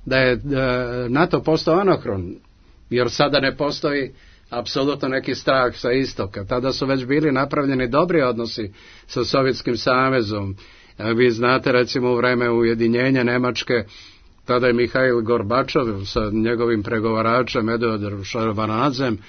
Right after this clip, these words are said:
koji je bio šef diplomatije, olako su prihvatili obećanja sa zapadne strane. Recimo, ja sam prisustvovao toj prvoj konferenciji,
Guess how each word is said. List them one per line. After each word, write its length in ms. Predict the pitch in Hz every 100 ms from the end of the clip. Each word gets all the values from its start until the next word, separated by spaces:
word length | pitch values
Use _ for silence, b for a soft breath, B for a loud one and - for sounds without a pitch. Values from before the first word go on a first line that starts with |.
| b b -
koji 140 | 117
je 60 | 117
bio 180 | 120
šef 220 | 117 131 117
diplomatije, 640 | 117 120 131 147 143 120
olako 380 | 151 180 - 127
su 260 | - 123 b b b b -
prihvatili 680 | 107 127 151 156 135 135 120
obećanja 800 | 120 117 120 - 135 139 139 117
sa 180 | 101 120
zapadne 560 | 107 131 131 123 110 110
strane. 680 | - 127 127 131 127 104
Recimo, 440 | 104 113 - 117 120
ja 160 | 123
sam 260 | 127 127 113 b b b
prisustvovao 640 | 139 160 170 151 - 127 120
toj 400 | 127 123 120 110
prvoj 340 | - 135 127
konferenciji, 840 | 123 117 123 123 135 131 135 117